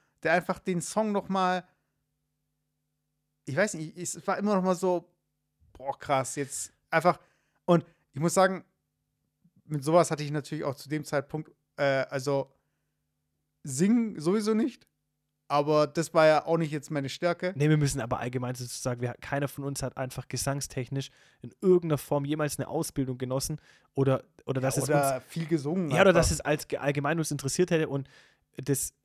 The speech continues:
Speaker 2: was ich, was, was ich für mich auch mitgenommen hab, damals auch zu der Zeit, was für einen großen Anteil eigentlich der Gesang überhaupt ausmacht.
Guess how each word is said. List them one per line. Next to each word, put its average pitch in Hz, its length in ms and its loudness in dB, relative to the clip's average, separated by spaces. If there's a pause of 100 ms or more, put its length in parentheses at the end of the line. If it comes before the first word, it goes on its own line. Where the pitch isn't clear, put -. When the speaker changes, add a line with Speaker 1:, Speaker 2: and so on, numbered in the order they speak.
Speaker 2:
was 143 220 -6
ich, 147 160 -10 (100)
was, 143 300 -4 (260)
was 143 240 -2
ich 196 140 -6
für 180 100 0
mich 208 200 -4
auch 151 120 -6
mitgenommen 143 440 -2
hab, 151 200 -2 (280)
damals 139 280 -2
auch 139 140 -10
zu - 100 -6
der 123 160 -4
Zeit, 143 300 -4 (240)
was 127 180 -4
für - 80 -6
einen 147 80 -4
großen 190 400 0
Anteil 151 280 -6
eigentlich - 180 -10
der 143 100 -4
Gesang 156 380 -4
überhaupt 147 360 -2
ausmacht. 123 520 -8